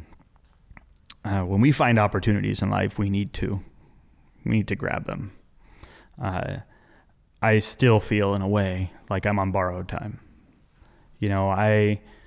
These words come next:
uh, wouldn't be up for parole. If I had just gotten the bare minimum, the twenty-five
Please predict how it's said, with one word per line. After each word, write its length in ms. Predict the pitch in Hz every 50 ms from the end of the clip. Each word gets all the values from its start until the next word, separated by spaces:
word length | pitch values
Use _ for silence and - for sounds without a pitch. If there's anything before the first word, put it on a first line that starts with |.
| _ _ _ _ - _
uh, 540 | - 107 101 98 95 90 90 92 90 95 101
wouldn't 320 | - - 110 107 104 104 95
be 140 | 107 107 104
up 120 | 101 98
for 200 | - - 110 101
parole. 400 | - - - 110 107 107 104 104
If 120 | 104 -
I 80 | 120 113
had 100 | 117 110
just 160 | 120 110 -
gotten 160 | - 107 104
the 60 | 104 98
bare 200 | 98 104 101 101
minimum, 320 | 104 104 101 95 92 95 95
the 80 | 92
twenty-five 680 | 98 - 110 107 104 101 - 104 101 98 95 92 - -